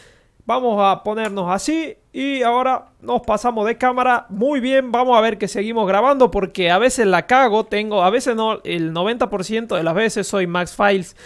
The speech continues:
seis veintiocho y vamos a ver por aquí. Efectivamente estamos grabando, vamos a continuar y no vamos a hacer más que entrar a la dungeon. Observen lo que tengo equipado.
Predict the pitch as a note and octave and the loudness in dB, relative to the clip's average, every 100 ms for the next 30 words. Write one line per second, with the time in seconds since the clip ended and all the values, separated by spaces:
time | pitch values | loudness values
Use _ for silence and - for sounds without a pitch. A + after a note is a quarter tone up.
0 | - - - A3+ G#3 G#3 G3+ D#4 C4 G#3+ | -20 -16 0 4 4 2 0 4 4 4
1 | A#3+ B3 - D#4 D4+ D4 B3 A#3+ C4 F#4+ | 0 -2 -6 0 2 4 2 4 2 -2
2 | - _ _ _ _ _ _ _ - _ | -8 _ _ _ _ _ _ _ -20 _
3 | A3+ A#3 - B3+ C4+ - _ _ _ _ | -6 -4 -4 -6 -8 -10 _ _ _ _
4 | _ _ _ _ - A#3 A#3 A#3+ - D4+ | _ _ _ _ 0 0 2 -2 0 2
5 | D4+ D4+ C4+ - C#4 C4 A#3+ C#4+ D4+ B3 | 2 2 -2 0 0 0 2 4 2 4
6 | B3+ C4+ - A3 B3 C4 F#3+ D#3+ G3 G3+ | 2 0 -6 -2 0 2 0 0 -4 -4
7 | B3 D4 C#4 C4+ - D#4 A4 B4+ A4+ A#3+ | -4 0 0 0 -6 -2 2 4 4 0
8 | G#3+ B3 A#3 A#3+ G#3 - _ - - G#3 | -2 -2 -2 -4 -8 -14 _ -20 -4 -2
9 | F#3 F3 F#3+ G3 C4+ C#4+ A#3+ F#3 C#4 C#4 | 0 -2 -4 -4 0 2 2 2 0 0
10 | A3 A3+ G#3 C4 C#4+ B3 F#3 D#3+ G#3+ G#3 | -2 -2 -4 0 0 0 -4 -4 -2 -4
11 | G#3 A#3 D#4 D4+ B3 - | -4 0 4 6 4 0